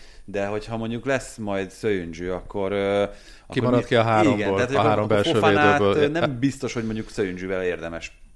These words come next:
Speaker 1: pályára küldeni kapásból, mert, mert azért az, az a, az a
Speaker 2: Lehet,
Speaker 1: biztonság,
Speaker 2: igen.
Speaker 1: amit Evans ad ennek a hátsó sornak, az akkor talán
Speaker 2: Igen.
Speaker 1: elvész. Bár lehet, hogy
Speaker 2: De
Speaker 1: aztán nagyon jól működnek együtt. Ricardo
Speaker 2: Igen.
Speaker 1: Pereira ki-,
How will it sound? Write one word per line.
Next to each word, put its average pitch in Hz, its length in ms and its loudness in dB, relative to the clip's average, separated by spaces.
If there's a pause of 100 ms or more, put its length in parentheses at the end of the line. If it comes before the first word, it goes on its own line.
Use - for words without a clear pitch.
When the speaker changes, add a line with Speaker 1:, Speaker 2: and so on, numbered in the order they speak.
(140)
Speaker 1:
pályára 82 380 -2
küldeni 90 360 -10
kapásból, 92 640 -6
mert, 95 320 -6
mert 92 120 -10
azért 92 180 -8
az, 92 100 -6 (440)
az 123 140 0
a, 127 60 0
az 117 100 -2
a 135 40 2
Speaker 2:
Lehet, 143 140 4
Speaker 1:
biztonság, 127 340 -2
Speaker 2:
igen. 113 80 -2
Speaker 1:
amit 107 100 -6
Evans 110 360 -2
ad 101 260 -6
ennek 95 260 -10
a 90 40 -8
hátsó 110 320 -4
sornak, 147 320 -4
az 131 100 -8
akkor 123 340 -8 (160)
talán 113 220 -4
Speaker 2:
Igen. 98 120 -4
Speaker 1:
elvész. 95 460 -4 (380)
Bár 110 160 2
lehet, 98 160 -2
hogy 101 80 -8
Speaker 2:
De 101 60 -4
Speaker 1:
aztán 107 240 -4
nagyon 98 280 -8
jól 85 160 -8
működnek 80 480 -14
együtt. 82 280 -14
Ricardo 135 340 2
Speaker 2:
Igen. 131 100 -6
Speaker 1:
Pereira 127 600 0
ki-, 120 160 -12